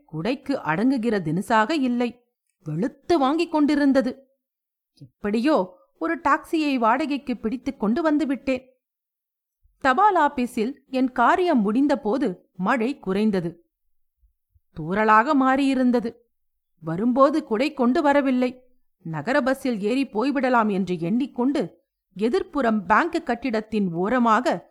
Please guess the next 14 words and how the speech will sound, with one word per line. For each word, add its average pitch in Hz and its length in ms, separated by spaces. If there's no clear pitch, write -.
மழை 226 360
துளிகள் 233 400
மேலே 247 420
விழாமல் 220 520
ஒண்டிக் 220 420
கொண்டு 220 260
நின்றேன். 226 460
கைகடிகாரத்தில் 233 960
ஒன்பதரை 277 520
மணி 202 280
ஆகியிருந்தது. 202 680
தெருவில் 330 420
ஜன 202 200
நடமாட்டம் 247 680